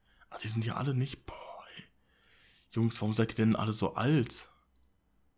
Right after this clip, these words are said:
Das kann doch nicht euer Ernst sein. Könnt ihr mal ein bisschen jünger werden oder so? Wieso ist Peter Jurin bitte ein Jugendspieler, während Maloney nicht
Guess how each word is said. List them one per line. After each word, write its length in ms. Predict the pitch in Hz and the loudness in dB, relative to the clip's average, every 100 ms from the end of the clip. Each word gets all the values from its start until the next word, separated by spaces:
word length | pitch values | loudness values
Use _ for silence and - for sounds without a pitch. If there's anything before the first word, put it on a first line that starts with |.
| _ _ _ _ _ _ - | _ _ _ _ _ _ -10
Das 160 | - | -8
kann 140 | - 107 | 0 2
doch 60 | |
nicht 160 | 107 101 | 2 2
euer 180 | 101 107 | 4 4
Ernst 240 | 143 - | 4 0
sein. 240 | 104 101 | -2 0
Könnt 140 | 107 104 | 0 2
ihr 40 | |
mal 80 | 107 | 4
ein 60 | 104 | 2
bisschen 200 | - 101 | 2 4
jünger 280 | 156 180 | 6 6
werden 260 | 117 104 113 | 4 2 0
oder 160 | 113 107 | 0 0
so? 260 | 120 185 - _ _ _ _ _ _ _ _ _ _ _ _ _ _ _ | 0 -2 -4 _ _ _ _ _ _ _ _ _ _ _ _ _ _ _
Wieso 200 | 110 131 | 0 0
ist 140 | 127 | 0
Peter 240 | - 120 107 | 2 2 4
Jurin 420 | 110 139 120 104 | 4 4 4 4
bitte 480 | 101 - 107 113 - _ _ _ _ _ _ _ _ _ _ _ _ - | 0 0 -2 -2 -12 _ _ _ _ _ _ _ _ _ _ _ _ -2
ein 60 | |
Jugendspieler, 560 | 110 127 - - 117 107 | 4 4 4 4 4 8
während 320 | 110 107 - | 6 6 4
Maloney 480 | 104 107 110 127 117 | 4 4 4 6 4
nicht 720 | 117 156 - _ - - | 4 0 -6 _ -18 -18